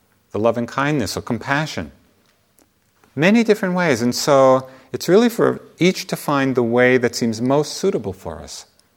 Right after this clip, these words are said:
What's the way that's most conducive to strengthen this state of one-pointedness, of collectedness? As we practice,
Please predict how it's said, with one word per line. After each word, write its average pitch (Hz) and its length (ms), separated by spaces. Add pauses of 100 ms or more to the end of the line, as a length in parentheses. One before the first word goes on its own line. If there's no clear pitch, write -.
(200)
What's 127 200
the 139 100
way 127 160
that's 117 180
most 113 440
conducive 113 760 (2750)
to 104 100
strengthen 127 720
this 98 120
state 113 440
of 92 200
one-pointedness, 98 760
of - 80
collectedness? 87 920 (2750)
As 139 360
we 156 140
practice, - 840